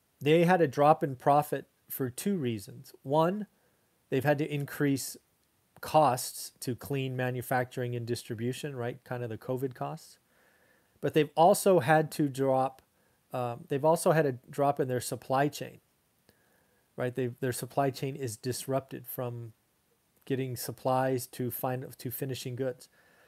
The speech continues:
Kind of what we're seeing in chip manufacturing for automobiles. Supply chain disruptions are happening all over. The ten-year Treasury,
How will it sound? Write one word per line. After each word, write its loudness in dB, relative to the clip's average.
Kind 2
of 4
what 8
we're 2
seeing 0
in -6
chip -2
manufacturing -4
for -12
automobiles. -6
Supply 0
chain -2
disruptions -8
are -4
happening -8
all -8
over. -10
The 0
ten-year 6
Treasury, 6